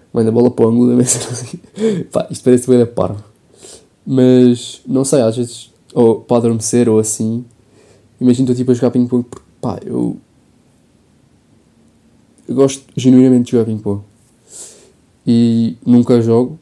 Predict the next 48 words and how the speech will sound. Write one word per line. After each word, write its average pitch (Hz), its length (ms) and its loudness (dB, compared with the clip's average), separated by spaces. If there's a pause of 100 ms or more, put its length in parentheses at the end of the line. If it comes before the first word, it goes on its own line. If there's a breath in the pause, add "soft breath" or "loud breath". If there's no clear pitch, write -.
só 113 160 0
jogo 110 180 2
nesta 113 220 -2
semana, 120 400 -2
porque - 240 -12
normalmente 110 240 -2
para 110 100 -6
os 110 60 -6
sítios 113 300 -6
onde 110 100 -2
nós 110 160 -2
vamos 104 340 -6
tem 110 140 -4
imenso 107 220 -4
ping-pong. 110 480 -6 (680 loud breath)
E 131 80 2
então 123 160 4
estive 110 200 -2
a - 20 -2
jogar 117 160 2
com - 100 -8
os 123 60 -4
meus 117 140 0
irmãos 127 520 -2 (140)
e 117 640 -2 (720)
<laughs> 117 200 -10
foi - 140 -4
bué 113 140 2
da 110 80 0
bacana. 107 360 -6 (920 loud breath)
Mas, 120 580 -2
eh, 113 220 -4 (100)
havia 127 220 0
lá 127 80 4
um 120 80 2
puto 107 240 -8
que - 60 -20
também 110 180 -4
estava 107 240 -4
no 104 120 -4
hotel, 101 380 -6 (1400)
eh, 107 960 -8
<laughs> - 460 -18
cujo 110 220 -2
nome 104 140 -4
não 107 100 -4
vou 107 120 -10
dizer 107 320 -10